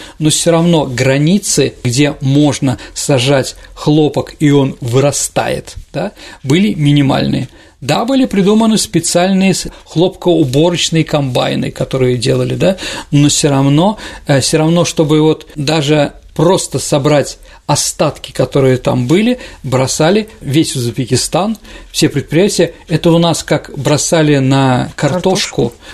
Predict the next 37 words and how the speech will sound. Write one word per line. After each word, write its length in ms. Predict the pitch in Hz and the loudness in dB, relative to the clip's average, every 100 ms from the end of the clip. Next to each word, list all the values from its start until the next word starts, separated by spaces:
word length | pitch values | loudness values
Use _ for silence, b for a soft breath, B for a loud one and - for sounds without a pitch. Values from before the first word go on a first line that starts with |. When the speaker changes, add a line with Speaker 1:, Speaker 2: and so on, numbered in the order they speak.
| B | B
Speaker 1:
да, 240 | 123 135 127 | 0 0 2
то 180 | 151 139 | 0 2
у 80 | |
них 220 | 156 208 139 | 4 2 2
был 260 | 165 190 - | 0 0 0
уз-, 220 | 143 - | 0 0
да, 280 | 143 123 - | -2 0 2
у 100 | 143 | 2
них 180 | 165 151 | 2 2
была 180 | 165 139 | 0 2
более 320 | 156 165 151 | 2 2 2
жёсткая 640 | 113 135 135 - 131 123 | 0 -2 -2 -4 -2 0
вещь, 400 | 123 123 - - B B | 0 0 -2 -12 B B
да, 260 | 123 123 123 B B | -4 -4 -4 B B
и 120 | - | 0
убирали 460 | 143 131 139 214 175 | 2 4 2 2 0
до 180 | 117 135 | 0 0
ноября 460 | 131 127 120 143 | 2 2 2 0
месяца. 520 | 139 123 - - - 127 - B B | 2 0 0 -2 -4 -6 -12 B B
При 120 | 127 | -6
том, 160 | 123 156 | -2 0
как 180 | 156 139 | 0 -2
убирали? 300 | 123 123 117 | 0 0 0
Просто 440 | - 180 - 156 | 0 -2 -2 -2
руками, 500 | 151 143 131 123 139 - - | -2 -2 -4 -4 -8 -14 -10
да. 260 | 190 131 | -4 -2
Speaker 2:
Мгм. 220 | 196 202 220 | -2 -2 -4
Speaker 1:
Всё, 220 | - - 175 | -2 0 0
что 320 | - 165 - B 156 | 0 -2 -2 B -2
не 120 | 156 | 0
смогло 640 | - 156 147 160 156 135 B B | 2 0 2 2 2 0 B B
снять 640 | - 160 156 151 - - | -4 2 2 2 0 -2
эти 220 | 151 135 143 | -2 -2 -2
хлопкоуборочные 880 | 156 131 - 143 147 143 - 143 | -2 -2 0 0 2 0 -2 -4
компании, 500 | - 151 143 254 226 | -2 -2 0 0 2
убирали 400 | 165 127 147 180 | 0 0 2 2
руками. 500 | 135 131 - - 117 | 0 -2 -4 -4 -4